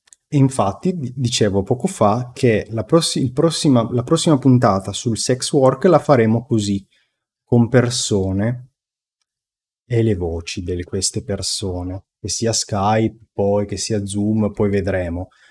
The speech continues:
Però noi intanto possiamo fare assolutamente con Discord,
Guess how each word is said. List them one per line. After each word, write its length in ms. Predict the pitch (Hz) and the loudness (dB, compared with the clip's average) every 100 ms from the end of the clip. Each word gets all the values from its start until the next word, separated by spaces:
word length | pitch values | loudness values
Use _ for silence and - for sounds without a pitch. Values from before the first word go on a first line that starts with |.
| _ | _
Però 240 | 190 165 | 6 8
noi 260 | 120 104 190 | 8 6 4
intanto 440 | 233 107 104 151 | 4 2 2 0
possiamo 340 | 190 - 110 107 | -2 -2 -2 -2
fare 280 | 92 92 | -2 -2
assolutamente 760 | 107 - 104 104 92 85 90 92 | -2 -4 -6 -4 -4 -4 -8 -8
con 260 | 98 92 | -6 -4
Discord, 760 | 92 85 - - 92 90 92 | -4 -6 -6 -4 -6 -4 -8